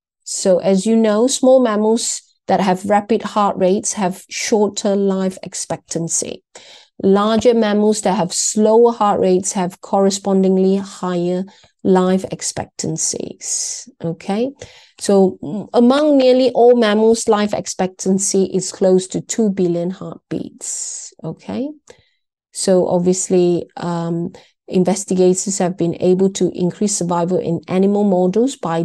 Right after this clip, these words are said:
deliberately slowing the heart rate. So that's why beta blocker has,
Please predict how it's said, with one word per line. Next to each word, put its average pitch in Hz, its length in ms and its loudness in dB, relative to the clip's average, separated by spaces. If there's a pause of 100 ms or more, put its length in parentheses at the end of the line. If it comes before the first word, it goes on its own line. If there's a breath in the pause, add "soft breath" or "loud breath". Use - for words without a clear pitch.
deliberately 185 720 0
slowing 170 640 -2
the 165 140 -8
heart - 440 -14 (100)
rate. - 600 -14 (1040 soft breath)
So 190 140 -2
that's 185 200 2
why 208 200 2
beta 196 260 0
blocker 190 400 0
has, 175 420 -2